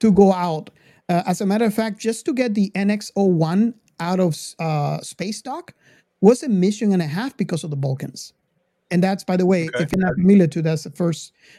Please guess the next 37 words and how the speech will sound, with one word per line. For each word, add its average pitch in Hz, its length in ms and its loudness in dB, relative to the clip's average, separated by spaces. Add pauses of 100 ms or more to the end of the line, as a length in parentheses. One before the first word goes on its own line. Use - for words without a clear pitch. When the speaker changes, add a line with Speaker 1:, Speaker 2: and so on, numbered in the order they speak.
(100)
Speaker 1:
the 170 180 -2
N 190 120 -2
X 208 220 -4
is 175 220 -6
the, - 240 -6 (340)
uh, 165 180 0
is 175 240 -2
a, 185 200 0
uh, 156 260 -2 (420)
configuration 214 600 4
given 185 340 0
to, 180 380 -4 (460)
um, 156 440 -2
ships - 400 -8
that 202 160 -6
are, 175 460 0 (640)
uh, 165 260 -2
experimental. 190 640 -2 (800)
Only 208 240 4
when 208 160 6
they 202 100 2
Speaker 2:
Okay. 190 140 0
Speaker 1:
become 185 580 2
not 175 280 2
experimental, 170 600 -4
they 165 160 0
get 160 220 -4
the 170 160 -4
N 175 160 -2
C 175 180 -10
C, 185 380 -10
which 165 180 -2
you're 180 80 -2
familiar 170 420 2
with 160 140 2
the 151 100 -2
Enterprise. 208 480 -4